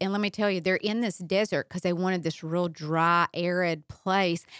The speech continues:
And God has poured out so much rain on that place that the dirt has become like clay, and they're all stuck out there. There's, like, seventy thousand people stuck out there.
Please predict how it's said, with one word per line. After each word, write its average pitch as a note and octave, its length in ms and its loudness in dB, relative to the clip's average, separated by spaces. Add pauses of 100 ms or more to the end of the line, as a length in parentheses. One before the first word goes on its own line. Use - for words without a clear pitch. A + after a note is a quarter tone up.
(180)
And F3+ 320 0
God G3 440 4
has A3 260 -4
poured G3 280 -2
out F3+ 200 0
so F3+ 400 0
much A3+ 320 -2
rain E3+ 480 0
on A3+ 140 2
that A#3 180 2
place B3 340 2 (360)
that G3+ 180 0
the F3+ 100 0
dirt G3 380 2
has G#3 180 -4
become F#3 400 -2
like F3 240 0
clay, G#3+ 480 2
and G3+ 120 -4
they're F#3 200 -2
all G3+ 220 4
stuck - 500 -2
out D#3+ 220 -2
there. D#3+ 120 2
There's, F#3 140 2
like, - 160 -2
seventy A3 420 0
thousand G#3 400 2
people G#3 260 -4
stuck - 400 -4
out D3+ 220 -4
there. C3 240 0